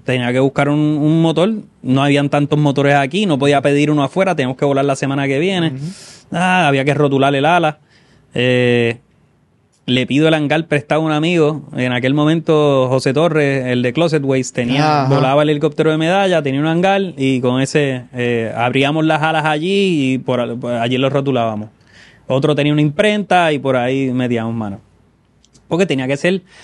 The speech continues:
Speaker 1: un sticker específico, un liviano. Acuérdate, todo en la aviación es a base de
Speaker 2: A base
Speaker 1: peso.
Speaker 2: de peso, sí.
Speaker 1: Y cuento largo corto, voy a, a probar este motor de este, eh, entusiasta, eh, que tiene un, un club en, en, en el área oeste.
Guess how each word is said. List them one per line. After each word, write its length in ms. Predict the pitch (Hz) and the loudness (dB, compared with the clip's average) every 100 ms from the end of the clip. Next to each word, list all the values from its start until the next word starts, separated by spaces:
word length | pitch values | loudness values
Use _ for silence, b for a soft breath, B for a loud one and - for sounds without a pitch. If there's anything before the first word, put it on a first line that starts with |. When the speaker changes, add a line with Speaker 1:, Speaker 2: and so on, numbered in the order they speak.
| B | B
Speaker 1:
un 160 | 135 135 | -4 -4
sticker 300 | - 151 160 | -4 0 0
específico, 880 | 151 160 - 156 156 147 147 143 135 - | 0 -2 0 0 0 0 2 2 0 0
un 160 | 143 | 2
liviano. 640 | 139 151 147 151 139 139 131 | 4 4 4 2 0 -2 -2
Acuérdate, 420 | 123 131 143 139 | 0 2 2 2
todo 340 | 135 160 165 | 4 4 4
en 180 | 170 170 | 2 2
la 120 | 165 | 4
aviación 460 | 156 151 135 170 160 | 4 2 0 -2 0
es 80 | 147 | 0
a 60 | |
base 200 | 143 135 | 0 0
de 100 | 143 131 | 0 2
Speaker 2:
A 40 | |
base 100 | 131 | 0
Speaker 1:
peso. 220 | 127 147 | 0 2
Speaker 2:
de 100 | 135 | 2
peso, 320 | 127 107 104 104 | 2 -4 -6 -6
sí. 260 | 107 95 90 B B B - - | -4 -6 -10 B B B -12 -2
Speaker 1:
Y 760 | 131 135 135 135 135 131 127 | 2 2 2 2 0 0 -2
cuento 280 | 127 151 180 | -2 0 2
largo 240 | 185 196 | 2 2
corto, 380 | 196 240 233 185 | 2 0 0 0
voy 200 | 156 147 | 2 4
a, 360 | 170 170 165 156 | 4 2 2 0
a 40 | |
probar 260 | 170 170 175 | 2 2 2
este 200 | - 180 | 0 -2
motor 400 | 180 180 202 180 | 0 2 2 2
de 200 | 151 139 | 2 0
este, 640 | 139 170 170 165 160 147 131 | 0 0 2 2 2 0 -2
eh, 760 | 143 139 135 127 120 117 110 | -2 0 0 0 0 -2 -2
entusiasta, 760 | 135 143 151 190 190 151 143 - - | -2 -2 0 -2 0 -4 -4 -8 -6
eh, 140 | 127 | -4
que 100 | 127 | -2
tiene 300 | 131 147 151 | -2 0 0
un, 60 | 151 | 2
un 460 | 160 156 143 156 | 2 0 2 2
club 260 | 147 170 165 _ _ - | 4 4 2 _ _ -4
en, 720 | 135 135 131 127 123 120 113 | -2 0 0 -2 -2 -4 -4
en, 640 | 131 127 123 120 113 110 107 | -4 -4 -2 -4 -4 -6 -4
en 140 | 120 | -2
el 100 | 120 | 0
área 200 | 127 143 | 2 2
oeste. 440 | 156 175 - 143 | 0 0 -2 -4